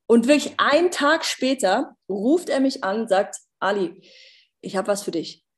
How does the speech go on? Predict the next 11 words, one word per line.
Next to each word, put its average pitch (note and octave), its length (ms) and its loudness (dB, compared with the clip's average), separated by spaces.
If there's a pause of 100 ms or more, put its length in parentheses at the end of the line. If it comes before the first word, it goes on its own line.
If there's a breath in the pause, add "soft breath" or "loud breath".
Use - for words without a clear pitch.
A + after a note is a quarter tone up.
(160)
aber F3+ 160 -4
du F#3 80 -2
musst F#3+ 160 -2
dich - 80 -6
jetzt F3 160 -4
hinsetzen, F3 640 -2
weil D3 120 -4
das - 160 -4
ist - 80 -8
echt E3+ 140 -10
verrückt.“ E3+ 380 -8